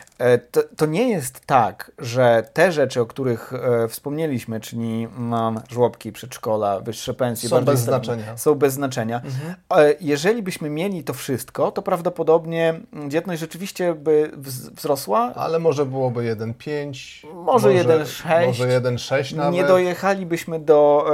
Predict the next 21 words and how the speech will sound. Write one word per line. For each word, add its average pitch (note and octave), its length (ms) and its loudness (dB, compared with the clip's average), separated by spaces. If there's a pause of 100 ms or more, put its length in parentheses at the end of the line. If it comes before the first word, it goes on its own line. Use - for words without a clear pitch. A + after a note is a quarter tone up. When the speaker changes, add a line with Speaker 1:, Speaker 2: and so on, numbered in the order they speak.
(100)
Speaker 1:
e, C#3 40 0
do C#3 140 -2
zastępowalności, C#3+ 760 -2
Speaker 2:
Absolutnie, E3+ 420 0
Speaker 1:
e, - 60 -4
Speaker 2:
to E3+ 60 0
jest D3 160 0
Speaker 1:
pokoleń. C#3+ 200 4
Speaker 2:
poza D3+ 80 0
Speaker 1:
To D3 60 2
jest A#2 100 0
Speaker 2:
naszym C#3 120 -4
Speaker 1:
poza, A#2+ 160 4
Speaker 2:
zasięgiem. A2 240 -6
Speaker 1:
tak, C3+ 260 2
tak, C3 200 -2
tak. B2 220 2 (300)
Po D3+ 100 -6
prostu G3+ 240 -6
dokonał F3+ 440 -2
się, E3+ 180 -2